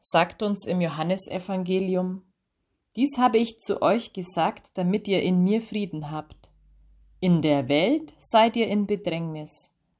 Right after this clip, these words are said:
aber habt Mut, ich habe die Welt besiegt. Fragen für ein Gespräch oder zum Nachdenken könnten sein:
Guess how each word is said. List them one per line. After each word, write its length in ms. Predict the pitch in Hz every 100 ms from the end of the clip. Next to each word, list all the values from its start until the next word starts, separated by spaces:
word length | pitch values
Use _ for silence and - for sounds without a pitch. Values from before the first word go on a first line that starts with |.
| _
aber 340 | 175 160 156
habt 320 | 170 233 - -
Mut, 400 | 202 180 180 _ _ _ _ -
ich 320 | 254 - -
habe 320 | 190 190 208
die 220 | 165 151
Welt 460 | 151 156 175 175 _
besiegt. 680 | 208 208 - 156 160 _ _ _ _ _ _ _ _ _ _ _ _ _ _ _ _ _ _ _ _ _ _ _
Fragen 640 | - 180 165 185 262 262
für 200 | - 226
ein 200 | - 170
Gespräch 720 | 170 170 - 156 180 285 -
oder 260 | 196 185 180
zum 240 | - 170
Nachdenken 800 | 156 160 202 - 214 226 226 233
könnten 440 | 226 180 175 - 208
sein: 460 | - 156 156 156